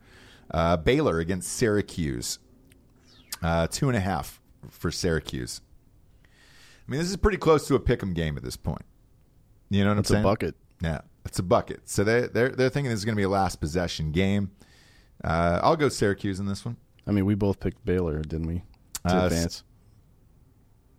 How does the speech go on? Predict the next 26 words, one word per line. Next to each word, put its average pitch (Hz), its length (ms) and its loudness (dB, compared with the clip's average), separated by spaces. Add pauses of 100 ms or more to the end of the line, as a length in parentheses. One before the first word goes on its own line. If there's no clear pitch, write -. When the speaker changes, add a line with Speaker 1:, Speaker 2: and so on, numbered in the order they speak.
(260)
Speaker 1:
I - 60 -8
believe 147 260 2
I 117 60 6
picked - 200 -4
Syracuse. - 540 -8 (160)
Speaker 2:
Did 82 140 -2
you? 87 120 0 (120)
Speaker 1:
Yeah, 69 160 -6 (100)
I - 60 -12
did. 76 180 -6 (760)
Um, 92 240 0
so 98 240 4
I, 95 240 0
I'm 131 140 -2
gonna 135 140 -2
take 110 200 -2
Syracuse 82 460 -2
in 64 60 -12
this - 180 -14
one. - 80 -18 (800)
Uh, 90 480 2
next 131 300 -2
up, 135 100 2
we 123 80 0
got 113 220 0
s-, - 260 -10